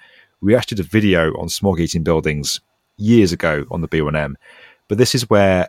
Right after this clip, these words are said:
uh, cladding coated in photocatalytic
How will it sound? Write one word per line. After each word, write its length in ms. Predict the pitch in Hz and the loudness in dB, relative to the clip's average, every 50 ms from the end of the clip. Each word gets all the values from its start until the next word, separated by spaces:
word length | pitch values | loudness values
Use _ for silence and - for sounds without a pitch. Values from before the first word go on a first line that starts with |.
| _ - | _ -4
uh, 180 | 95 90 87 - _ - | -2 -2 -2 -4 _ -14
cladding 540 | - - 127 123 110 107 92 90 90 90 - | -8 -4 -2 -2 0 0 0 0 -2 -4 -6
coated 460 | - - 104 98 95 - 101 92 - | -4 -2 -2 -2 0 -2 -4 -6 -4
in 180 | - - 92 87 | -6 -8 -8 -8
photocatalytic 1080 | - - - 123 123 - - 123 - - 113 104 - 104 101 98 90 - - - - | -8 -4 0 0 0 0 0 -4 -4 -4 -4 -4 -2 -2 0 0 0 -2 -4 -6 -6